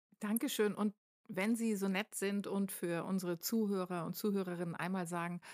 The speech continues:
was ist eigentlich Medica Mondiale? Und seit wann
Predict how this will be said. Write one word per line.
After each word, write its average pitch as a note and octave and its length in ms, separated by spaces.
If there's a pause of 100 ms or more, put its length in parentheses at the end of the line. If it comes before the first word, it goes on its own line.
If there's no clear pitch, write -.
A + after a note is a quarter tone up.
(140)
was - 300
ist - 260
eigentlich F#3+ 340
Medica F#3+ 480
Mondiale? D3+ 800 (420)
Und F#3 120
seit F3 300
wann A3 340